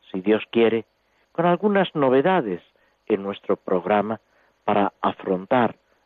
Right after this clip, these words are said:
el nuevo curso, con ilusión y sacando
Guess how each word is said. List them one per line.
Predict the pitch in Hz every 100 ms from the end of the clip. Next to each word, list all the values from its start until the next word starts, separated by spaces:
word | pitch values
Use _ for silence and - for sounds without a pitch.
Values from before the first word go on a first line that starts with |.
| _ -
el | 98
nuevo | 110 110 90
curso, | - 95 - 87 - _ _ _ _ _ _
con | - 95
ilusión | 95 90 85 165 180 190 _ _ _ _ _ _ -
y | 151 156 - _ _ _ -
sacando | 113 - 156 127 95 82